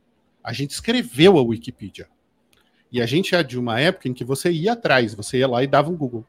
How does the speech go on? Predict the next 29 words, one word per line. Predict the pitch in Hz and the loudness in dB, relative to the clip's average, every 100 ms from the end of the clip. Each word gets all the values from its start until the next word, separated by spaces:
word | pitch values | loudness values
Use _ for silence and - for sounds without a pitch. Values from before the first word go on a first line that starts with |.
| _ _ _ _ _ _ | _ _ _ _ _ _
A | 180 | 2
geração | 196 220 196 - 254 | 4 2 2 0 -4
que | 254 | -2
cresceu | - 180 170 | -2 0 0
com | 160 165 | -2 -2
o | |
aplicativo, | 139 139 131 123 - 135 131 120 | -4 -4 -6 -6 -6 -6 -6 -6
com | 123 | -8
o | |
celular | 120 127 117 107 | -6 -4 -2 -2
na | 98 | -4
mão, | 98 165 170 - | 0 0 0 -4
eles | 151 170 | -8 -4
não | 240 | -2
vão | 135 196 | 0 0
atrás, | 147 - 92 95 | 0 -4 -8 -6
eles | 120 131 | -8 -4
perguntam. | 170 160 143 - 117 107 _ _ _ _ | -4 -4 -6 -10 -18 -20 _ _ _ _
Eles | - 120 | -10 -4
esperam | 143 - - 127 156 240 | -4 -6 0 4 4 4
o | 233 | 0
influencer | 220 - 165 160 156 135 | -2 0 2 2 2 0
abrir | 117 151 | 2 0
a | 190 | 0
caixinha | 131 - 131 170 | -4 -4 -4 -4
pra | 185 | -4
fazer | 190 190 147 | -4 -2 -2
a | |
pergunta. | 175 202 165 117 | -2 -4 -6 -8